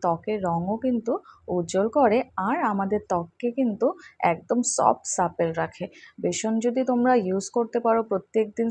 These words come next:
স্নানের সময়, তাহলে কিন্তু দেখবে তোমাদের স্কিন টেক্সচার কতটা ভালো হয়ে উঠেছে। আর আমি এখানে ইউজ করছি টক দই। টক দইয়ের গুণ তো বলে শেষ করা যাবে না, এতটা ভালো, মানে, কি আর বলবো, আমার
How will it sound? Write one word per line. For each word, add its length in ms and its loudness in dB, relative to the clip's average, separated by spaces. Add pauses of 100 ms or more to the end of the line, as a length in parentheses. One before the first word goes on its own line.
স্নানের 440 -4
সময়, 280 -2 (340)
তাহলে 300 0 (100)
কিন্তু 260 0 (140)
দেখবে 300 -2 (140)
তোমাদের 380 0
স্কিন 260 -2 (220)
টেক্সচার 360 -2 (120)
কতটা 320 0 (160)
ভালো 260 0
হয়ে 240 -2
উঠেছে। 340 -4 (500)
আর 80 4 (100)
আমি 220 6
এখানে 240 0 (120)
ইউজ 180 -4 (100)
করছি 260 -4 (160)
টক 200 -2 (100)
দই। 140 -4 (320)
টক 160 2 (100)
দইয়ের 280 4
গুণ 160 0 (100)
তো 60 2 (140)
বলে 260 0
শেষ 140 -4 (100)
করা 240 0
যাবে 220 -4
না, 60 -4 (260)
এতটা 500 2 (220)
ভালো, 300 2 (140)
মানে, 160 0 (120)
কি 140 -4 (120)
আর 80 2 (140)
বলবো, 260 -2 (480)
আমার 180 0